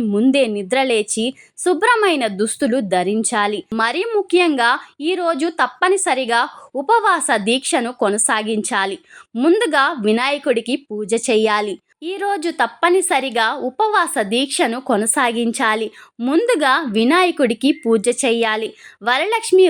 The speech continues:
వ్రతానికి ముందు అమ్మవారి విగ్రహాన్ని శుభ్రం చేసి పూలతో అలంకరించాలి. అనంతరం కలశ స్థాపన, గణపతి పూజ, కలశ పూజ, కంకణ పూజ చేయాలి. ఆ తరువాత అష్టోత్తర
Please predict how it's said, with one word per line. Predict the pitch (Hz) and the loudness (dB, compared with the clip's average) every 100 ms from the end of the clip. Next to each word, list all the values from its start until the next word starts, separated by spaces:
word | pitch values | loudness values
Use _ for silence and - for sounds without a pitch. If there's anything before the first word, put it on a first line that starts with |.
| 220 | 4
వ్రతానికి | 220 220 302 285 277 233 226 | -2 0 0 0 -2 0 2
ముందు | 233 262 226 277 - - | 4 4 4 0 -6 -2
అమ్మవారి | 214 262 427 403 349 233 208 | 0 2 2 2 2 0 -2
విగ్రహాన్ని | 208 247 294 254 233 202 240 | 0 0 0 0 0 -2 -4
శుభ్రం | 269 208 190 269 277 | -4 -4 0 0 0
చేసి | 226 190 - 208 226 - _ - | 0 0 -2 -4 -6 -16 _ -4
పూలతో | 320 427 330 - 285 - | 0 2 0 2 2 0
అలంకరించాలి. | 196 208 233 240 226 220 240 208 208 220 - - 214 | -4 -4 -2 -2 -2 -4 -2 -2 -2 -8 -12 -4 -2
అనంతరం | 254 480 415 302 262 320 320 | 0 -2 0 0 0 -2 -2
కలశ | 220 226 294 262 | -4 -2 -2 0
స్థాపన, | 254 226 233 220 214 240 - - 220 | 0 0 0 0 0 -2 -6 -10 -4
గణపతి | 247 330 392 392 294 - | -2 -2 -2 0 0 2
పూజ, | 233 220 220 247 - - _ | 2 2 0 0 -4 -20 _
కలశ | 294 311 392 415 392 | -4 -2 -2 -2 2
పూజ, | 277 214 220 247 294 277 | 2 2 2 0 -2 -2
కంకణ | 240 285 370 349 359 | 0 2 2 2 2
పూజ | 269 202 214 - | 0 2 0 -2
చేయాలి. | 254 208 208 202 208 - - | 0 0 0 0 -4 -10 -14
ఆ | 302 359 | -12 -4
తరువాత | 392 392 392 302 - 247 320 208 | -2 -2 -2 -2 0 0 0 -2
అష్టోత్తర | 220 - 381 392 330 | -4 0 0 0 -2